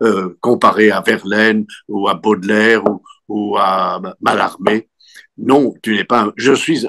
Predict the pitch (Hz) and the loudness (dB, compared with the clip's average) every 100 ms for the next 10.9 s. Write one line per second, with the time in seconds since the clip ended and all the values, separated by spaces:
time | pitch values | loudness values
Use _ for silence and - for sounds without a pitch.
0 | - 127 107 92 _ _ _ _ _ - | -4 -4 -4 -6 _ _ _ _ _ -8
1 | 107 101 98 101 95 92 - - 151 - | -4 -4 -4 -4 -4 -6 -10 -2 0 2
2 | 175 165 113 110 98 90 90 110 151 180 | 2 2 0 -2 -6 -8 -8 0 4 4
3 | 165 160 131 120 - - - 160 - 147 | 2 -2 -4 -8 -18 -20 -2 -2 2 2
4 | 151 180 156 123 123 135 - - - - | 2 2 2 2 0 -2 -6 -18 -20 -20
5 | - 123 120 - 123 131 127 - 120 113 | -6 -2 -2 -2 0 0 -2 -4 -4 -2
6 | 104 95 _ _ - - - - 135 131 | -2 -6 _ _ -20 -20 -18 -2 0 2
7 | 127 123 117 110 131 131 - 139 - - | 0 2 0 2 4 4 4 -2 -2 -12
8 | - 104 113 - 170 165 131 123 113 165 | -16 -6 -6 0 2 2 0 -2 -2 -2
9 | 165 123 117 123 127 120 113 - 117 117 | -2 -2 -4 -2 -2 -2 -4 -4 -4 -4
10 | 123 117 123 120 131 110 107 107 | -4 -6 -8 -4 -2 -2 -2 -4